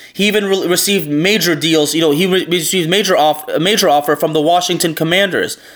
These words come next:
Hell, I'm pretty sure the Philadelphia Eagles even, even offered him a boatload of money. So for DeMarcus Ware to turn down offers from the Saints, the Eagles, and, and the Commanders, so of course at the time were the Redskins,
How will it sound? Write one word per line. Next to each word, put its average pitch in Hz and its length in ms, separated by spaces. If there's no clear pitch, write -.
Hell, 208 380
I'm 170 140
pretty 233 160
sure 214 160
the 190 120
Philadelphia 208 520
Eagles 190 380
even, 147 260
even 156 240
offered 151 320
him 151 100
a 135 60
boatload 143 420
of 135 120
money. 139 400
So 185 160
for 180 100
DeMarcus 208 500
Ware 190 220
to 170 160
turn 196 320
down 185 240
offers 170 400
from 143 140
the 123 80
Saints, 185 580
the 160 200
Eagles, 175 440
and, 147 200
and 143 180
the 120 300
Commanders, 143 640
so 139 80
of 131 100
course 151 180
at 139 40
the 127 60
time 151 220
were 147 80
the 127 100
Redskins, 123 800